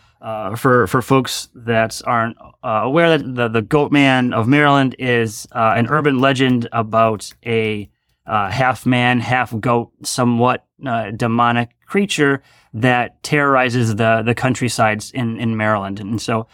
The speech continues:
the story is really about, uh, these kids' encounter with the Goat Man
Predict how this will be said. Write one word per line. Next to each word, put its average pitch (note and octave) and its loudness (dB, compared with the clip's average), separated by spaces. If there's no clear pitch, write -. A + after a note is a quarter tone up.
the A#2+ 0
story E3 4
is A#2 0
really B2+ 2
about, A2+ 0
uh, A2 -4
these A#2 0
kids' C#3 2
encounter B2+ 0
with C#3+ 0
the D#3 0
Goat C#3+ 0
Man C3 2